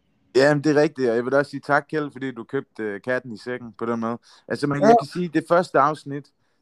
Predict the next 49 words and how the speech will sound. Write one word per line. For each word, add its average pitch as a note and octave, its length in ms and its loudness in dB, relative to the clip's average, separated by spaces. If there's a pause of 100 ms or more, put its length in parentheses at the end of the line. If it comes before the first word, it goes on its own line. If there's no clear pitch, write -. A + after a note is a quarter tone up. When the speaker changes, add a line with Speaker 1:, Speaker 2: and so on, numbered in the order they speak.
(100)
Speaker 1:
det C#3+ 120 -6
handler D3+ 260 -8
om A2+ 280 -8
en, G#2+ 180 -12
øh, G2 400 -8
ven, C#3 180 -8
jeg B2+ 80 -8
har, A#2+ 200 -4
hvis G2+ 220 -14
mor B2+ 200 -8
var A2 100 -2
alkoholiker. G#2 580 -8 (680)
Speaker 2:
Ja. A#3 160 6 (580)
Speaker 1:
Og G#2 120 -6
så, - 160 -2
øh, G#2 480 2
skal G2 200 -8
jeg F#2 100 -4
have F#2+ 140 -4
en G#2+ 240 -6
med G#2 140 -2
i G#2+ 60 -4
programmet, G2+ 480 -2
der G2 60 -4
har F#2 80 -6
arbejdet G2 360 -2
i - 20 -8
en F2+ 120 -12
varmestue, F#2 680 -6
for - 80 -20
eksempel. E2 480 -16
Og, D2+ 160 -10 (320)
så - 120 -10
der - 60 -2
kommer - 220 4
Speaker 2:
Okay. A3+ 100 6
Speaker 1:
til D3+ 60 2
at C3 80 -2
være, A2 360 2
altså, - 200 -12
jeg C3 80 -8
kommer D#3 180 0
egentlig D#3 220 -2
til C#3 120 -6
bare B2 260 4
at A2 60 -2
prøve B2 280 -6
at A#2 40 -8
interviewe A2 420 -14